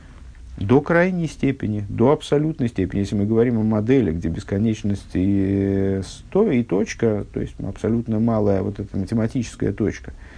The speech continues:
э, не обладающая размером, то есть ученик абсолютный ноль, абсолютная точка, абсолютный <laughs> юд, то надо, э,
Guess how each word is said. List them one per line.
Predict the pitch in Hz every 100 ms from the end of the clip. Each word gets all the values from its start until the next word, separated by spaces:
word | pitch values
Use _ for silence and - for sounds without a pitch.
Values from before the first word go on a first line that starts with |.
| - - -
э, | - 87 87 85 85 90 -
не | 95 98
обладающая | 101 110 120 101 - 104
размером, | 110 117 107 87 78 - - - - -
то |
есть | 87 -
ученик | 87 117 120 -
абсолютный | - 104 117 127 120 110
ноль, | 110 98 78
абсолютная | - - 101 123 120 110
точка, | 107 95 - - - - -
абсолютный | - - 104 113 113 113 101 95 - - -
<laughs> | -
юд, | 110 101 120 104 101 - - -
то | 104
надо, | 104 151 143 123 117 - - - -
э, | - 104 104